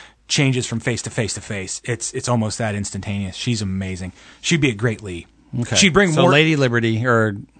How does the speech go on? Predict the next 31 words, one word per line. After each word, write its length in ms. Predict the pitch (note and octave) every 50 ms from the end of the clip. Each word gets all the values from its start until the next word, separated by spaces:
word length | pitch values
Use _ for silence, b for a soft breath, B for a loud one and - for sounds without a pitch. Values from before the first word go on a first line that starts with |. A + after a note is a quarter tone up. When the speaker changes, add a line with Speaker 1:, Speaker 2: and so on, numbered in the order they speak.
| _
Speaker 1:
Liberty 320 | - D3+ C3 C3 A#2+ A2 G#2
Bell. 180 | F#2+ G#2 G2+
Speaker 2:
Liberty 300 | G2 C#3+ D3+ C3+ B2 A#2+
Bell. 200 | G#2+ A2+ G#2+ F#2+ F2+
Speaker 1:
She 160 | - - D#3+
Speaker 2:
Sorry. 100 | E3 F3
Speaker 1:
would 60 | E3+ -
bring, 200 | F3 E3+ D#3+ -
she 180 | - - - E3+
would 120 | E3+ E3+
bring 120 | - D#3+ D3
a 60 | C#3+
little 160 | D3 D3+ C3+ D3+
bit 60 | C#3
more 120 | C3 C3 B2+
to 200 | - - D3+ D3
the 80 | B2
part. 380 | - - - C3 B2+ D3+ - - -
Speaker 2:
Yes. 280 | B2+ A#2 F2+ - -
Speaker 1:
I 40 | D3
think, 300 | C3 - D#3 D#3 D3+ - - -
but 240 | A#2 A2+ - _
Betty 180 | - C#3 C3 C#3
Gilpin, 280 | C3 C3 B2 - C#3 A#2
that 120 | A2 A#2
would 100 | G#2+ G#2+
be 80 | A2+ A2
Lee. 340 | G2+ G#2+ A2+ G#2+ G2 G2 F#2 _ _ b b b b b b b b b
Uh, 220 | - A#2 A2+ G#2
Bishop. 480 | A2 G2+ F#2 - C#3 C3+ - - - - - - - _ _ _ _ _ _ _ _ _ _ _ _ -
I 140 | G2+ G2+